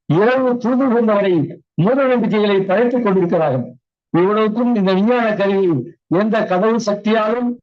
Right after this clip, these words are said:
ஆன்மீகத்தாலும் உண்டாக்கக்கூடிய அல்ல, மனிதனுடைய சிந்தனையாலே,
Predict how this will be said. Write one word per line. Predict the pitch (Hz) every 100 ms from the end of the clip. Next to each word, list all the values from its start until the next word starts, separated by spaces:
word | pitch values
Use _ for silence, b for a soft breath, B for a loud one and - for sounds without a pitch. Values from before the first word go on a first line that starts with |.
| _ _ _ _ -
ஆன்மீகத்தாலும் | 165 226 240 240 240 240 247 240 233 240 220
உண்டாக்கக்கூடிய | 233 247 240 240 240
அல்ல, | 247 247 277 240 131 - - _ _ -
மனிதனுடைய | 156 240 262 240 220 220
சிந்தனையாலே, | 240 277 254 233 202 180 160 165